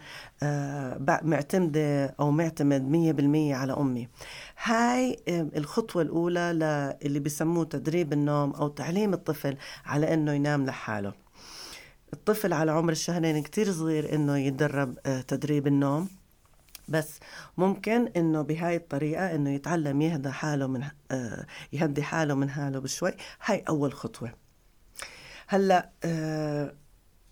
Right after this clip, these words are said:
الأمهات والآباء كتير بنتوا هاي الشغلة، بس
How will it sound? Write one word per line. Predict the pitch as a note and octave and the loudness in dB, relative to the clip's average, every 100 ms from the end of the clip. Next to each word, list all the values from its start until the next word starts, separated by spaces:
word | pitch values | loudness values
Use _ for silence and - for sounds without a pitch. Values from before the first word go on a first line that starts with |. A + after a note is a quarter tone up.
| _ _ _ _ _ D3+ D3+ - - | _ _ _ _ _ -10 -10 -6 0
الأمهات | D#3 D3 E3 E3+ E3+ E3 F#3+ G3+ - | 0 0 0 0 0 0 0 0 -2
والآباء | E3 D3 D3 D#3 - | 0 0 2 0 -2
كتير | - E3+ | -2 -2
بنتوا | D3+ D3 - C#3 | 0 -2 -2 -4
هاي | D3 | -2
الشغلة، | C#3+ - C#3 C#3+ C#3 C#3 - - - - - | -2 -4 -4 -4 -6 -6 -12 -20 -20 -20 -2
بس | D#3+ - | -2 -2